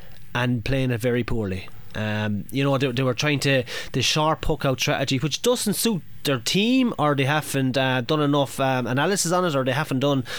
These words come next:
uh, en-, enough training with it, but it was very lacklustre and, and, and very poor. And that's the problem. Teams are trying to maybe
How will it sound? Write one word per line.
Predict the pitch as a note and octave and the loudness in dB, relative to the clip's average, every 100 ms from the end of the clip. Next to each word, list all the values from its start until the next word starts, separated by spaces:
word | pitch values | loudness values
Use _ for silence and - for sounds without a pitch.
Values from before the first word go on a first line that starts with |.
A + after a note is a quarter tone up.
| - - | -10 -10
uh, | - F2 F2+ - | -6 -6 -6 -6
en-, | B2 C3+ | -8 -2
enough | C#3+ D#3+ | 0 0
training | - D3+ F3 G3 F3+ | 0 2 2 2 2
with | F3+ | 2
it, | D#3 | 2
but | C#3 C3+ | 0 0
it | - | 2
was | C3 A#2+ | 0 0
very | A#2+ F3+ E3 | 2 2 4
lacklustre | C#3+ C3+ - C3 B2+ B2 B2 | 4 2 0 0 0 -2 0
and, | B2 | 0
and, | - C3 | -2 -2
and | B2+ | 0
very | D3 C#3 | 2 2
poor. | C3 C#3 C3 | 2 0 0
And | C#3+ | 2
that's | A3+ - | 0 0
the | D#3+ | 0
problem. | F3 E3 C3 | 2 2 2
Teams | G#3 A#3+ F#3 | 2 2 2
are | F3+ | 0
trying | F#3 F3+ | 0 0
to | E3 D3 | 2 2
maybe | D#3 D3 C3 | 2 4 2